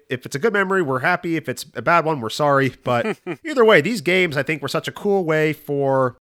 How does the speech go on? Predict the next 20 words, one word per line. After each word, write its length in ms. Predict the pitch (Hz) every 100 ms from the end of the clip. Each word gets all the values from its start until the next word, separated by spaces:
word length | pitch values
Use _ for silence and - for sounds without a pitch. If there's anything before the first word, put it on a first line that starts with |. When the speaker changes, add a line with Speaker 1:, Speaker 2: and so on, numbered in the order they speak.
| -
Speaker 1:
the 80 |
fandom 560 | 127 180 170 170 165 160
to 220 | - 143
interact 400 | 131 160 151 147
with 80 | 143
the 40 |
movies 380 | 139 147 151 139
and 100 | 135
really, 500 | 240 285 170 123 - _
literally, 480 | 143 226 196 135 120 123
um, 200 | 127 -
picture 240 | - - 170
themselves 600 | 143 - 160 147 131 -
in 160 | 139
the 60 | 127
middle 220 | 143 143
of 60 | 123
the 120 | 120
action, 380 | 120 113 - 98
which 320 | 110 - -